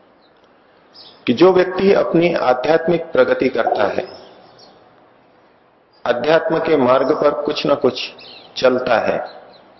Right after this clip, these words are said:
कुछ ध्यान उपासना करता है,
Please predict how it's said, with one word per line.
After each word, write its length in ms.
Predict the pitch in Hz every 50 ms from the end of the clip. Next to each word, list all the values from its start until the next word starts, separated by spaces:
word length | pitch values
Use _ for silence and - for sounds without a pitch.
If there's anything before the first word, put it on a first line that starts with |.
| _ _ _ _ _ - 1077 - - 1077 1077 1077 1077 - - - - 1077 1077 - - - 1077 1077 - - _ _ - - - - - -
कुछ 220 | - 120 - - -
ध्यान 340 | 92 113 123 131 139 143
उपासना 520 | 135 - 123 - 123 123 - - 123 120 120
करता 360 | 117 117 107 - - 117 113
है, 420 | 113 117 113 113 - - - -